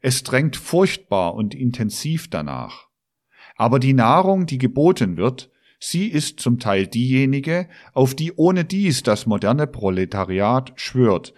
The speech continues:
nämlich die positivistische Wissenschaft, die materialistische Wissenschaft. Oder zum Teil ist es unverdauliches Zeug, das den Leuten eben Steine statt Brot gibt.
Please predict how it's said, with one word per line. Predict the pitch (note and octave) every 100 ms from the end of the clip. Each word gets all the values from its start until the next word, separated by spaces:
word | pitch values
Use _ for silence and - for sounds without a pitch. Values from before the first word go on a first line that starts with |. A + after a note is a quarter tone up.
| - - -
nämlich | G2+ G2+ A2 C#3+ D#3+ - _ _
die | A2 G2+ _
positivistische | - F#2+ G2+ - G#2 A2+ B2+ - C3 C3 B2+
Wissenschaft, | A2+ - F2+ - D#2 - - _ _ _ -
die | F#2+
materialistische | F2+ G2 - G#2+ F#2+ C3 C#3 F#2+ E2 F2
Wissenschaft. | F2+ - E2+ - C2 - - _ _ _ _
Oder | D3 D3+ D#3
zum | - C#3 B2+
Teil | G#2+ G#2 C3+
ist | D#3+ B2+ B2+ -
es | B2+ -
unverdauliches | - B2+ B2+ B2+ A#2+ G#2 A2 A#2+ A2+ -
Zeug, | - F#2 F2 - - _ _ _
das | - G2+
den | - F#2+
Leuten | F2+ G2+ B2 C#3 C3+
eben | - G2 G2
Steine | F#2+ - F2+ F2+ G2 G#2
statt | - - G2 -
Brot | - F2 E2 -
gibt. | B2 _ -